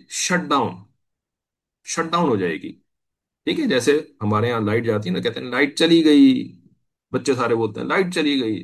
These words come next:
तो light चली जाएगी गोया के। ठीक है, तो light चली जाएगी तो रात शुरू हो जाएगी। जब रात, फिर वो lighting को ठीक करेंगे, light दोबारा से आ जाएगी।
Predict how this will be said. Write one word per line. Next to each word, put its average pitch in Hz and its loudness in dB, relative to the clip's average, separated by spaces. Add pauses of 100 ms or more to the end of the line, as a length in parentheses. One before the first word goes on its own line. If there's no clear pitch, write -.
तो - -12
light 127 2
चली 113 2
जाएगी 85 -4
गोया 90 -2
के। 95 -6 (760)
ठीक 170 0
है, 226 -2 (420)
तो 120 4
light 135 2
चली 175 4
जाएगी 156 4
तो 98 -2
रात 87 -6
शुरू 160 -2
हो 151 0
जाएगी। 113 -6 (360)
जब 135 4
रात, 143 2 (1500)
फिर 147 6
वो 151 6
lighting 139 2
को 160 -2
ठीक 165 -6
करेंगे, 156 -4 (760)
light 123 2
दोबारा 98 0
से 131 -2
आ 120 -2
जाएगी। 113 -6